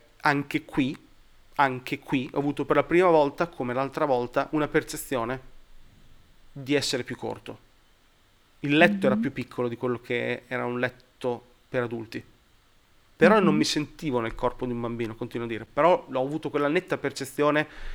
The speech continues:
Speaker 1: di essere un lettino.
Speaker 2: Beh, una volta i letti erano un po' più piccoli di adesso,
Speaker 1: Può
Speaker 2: secondo
Speaker 1: da-,
Speaker 2: me.
Speaker 1: può darsi, può darsi.
Speaker 2: Mm.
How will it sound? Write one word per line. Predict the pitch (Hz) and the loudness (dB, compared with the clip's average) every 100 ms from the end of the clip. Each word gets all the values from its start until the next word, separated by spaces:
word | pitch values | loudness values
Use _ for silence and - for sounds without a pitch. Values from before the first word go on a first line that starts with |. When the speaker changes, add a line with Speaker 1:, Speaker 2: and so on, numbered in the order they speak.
| - | -10
Speaker 1:
di | - | 0
essere | 143 - 143 | 0 2 0
un | 139 139 | 0 0
lettino. | 135 - - 110 104 104 - _ _ _ _ _ _ _ _ _ _ _ _ _ _ _ - - - | -2 -4 -10 -8 -6 -8 -12 _ _ _ _ _ _ _ _ _ _ _ _ _ _ _ -8 -8 0
Speaker 2:
Beh, | 196 | 4
una | 190 190 | 4 6
volta | 214 247 | 6 6
i | 202 | 4
letti | 202 - | 4 4
erano | 196 160 | 4 4
un | |
po' | 156 | 0
più | 160 208 | 0 -2
piccoli | 156 151 - 160 | -4 -6 -4 0
di | 165 | 0
adesso, | 156 151 151 - - | 2 0 -2 -6 -6
Speaker 1:
Può | 160 - | -8 -8
Speaker 2:
secondo | - - 160 | -8 0 2
Speaker 1:
da-, | 160 151 | 2 0
Speaker 2:
me. | |
Speaker 1:
può | 156 | 0
darsi, | 143 92 92 - 127 - - _ _ _ _ | -2 -2 -6 -8 -10 -12 -20 _ _ _ _
può | - | -12
darsi. | 110 92 113 - 143 _ _ _ 180 | -10 -10 -10 -14 -16 _ _ _ -6
Speaker 2:
Mm. | 165 | -6